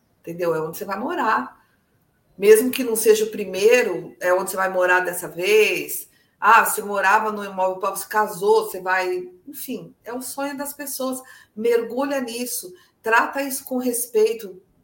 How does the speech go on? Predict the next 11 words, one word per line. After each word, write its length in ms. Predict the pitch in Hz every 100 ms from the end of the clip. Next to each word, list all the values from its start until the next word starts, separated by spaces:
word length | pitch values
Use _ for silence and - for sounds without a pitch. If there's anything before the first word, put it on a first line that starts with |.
| -
A 100 | 190
pessoa 400 | 190 214 254 247
percebe 720 | 262 240 240 - 240 285 254
que 160 | 220 226
você 320 | 214 214 247
tá 180 | 247 254
comprando 1040 | - 277 311 - 226 233 269 311 339 - - _ _ _ _ _ -
o 120 | 254
momento 540 | 262 262 254 277 262
dela, 400 | 254 233 233 240
entendeu? 680 | 202 190 185 180 202 214